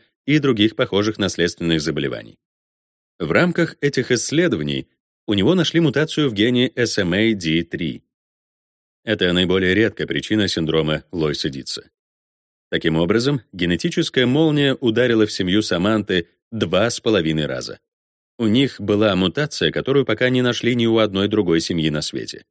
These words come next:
К тому же обнаружилась она в гене, мутации в котором реже всего становится причиной этого очень редкого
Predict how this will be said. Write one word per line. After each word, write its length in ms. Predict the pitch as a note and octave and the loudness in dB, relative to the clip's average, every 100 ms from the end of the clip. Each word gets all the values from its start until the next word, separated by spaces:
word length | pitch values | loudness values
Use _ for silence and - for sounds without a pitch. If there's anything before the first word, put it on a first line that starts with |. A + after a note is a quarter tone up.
| _ _ _ _ _ | _ _ _ _ _
К 60 | - | -4
тому 280 | D2+ D#2+ E2+ | 0 2 2
же 160 | A2 | 0
обнаружилась 760 | - B2+ A2+ F2+ E2 E2 E2+ F2+ | 0 -2 0 2 2 2 0 0
она 220 | E2+ E2+ | 0 0
в 100 | D#2 | -2
гене, 440 | D2+ D#2 D#2 G#2 _ - | 0 0 0 -2 _ -2
мутации 440 | A#2 D#2+ D2+ F2 | 0 0 0 -2
в 40 | - | -2
котором 380 | E2 F2 F#2 | -2 0 2
реже 260 | F2 F2 G#2 | 2 2 0
всего 380 | - A#2+ B2+ D#3+ | 0 2 2 2
становится 480 | - D#2 D#2+ - - | 0 0 0 -2 -2
причиной 400 | E2 - F#2+ A2 | -4 -2 0 0
этого 280 | B2+ A#2 | -2 -2
очень 400 | B2 C3+ - C3 | -2 -4 -2 -2
редкого 500 | G#2+ F#2+ G#2+ A#2+ B2+ | 0 0 0 0 0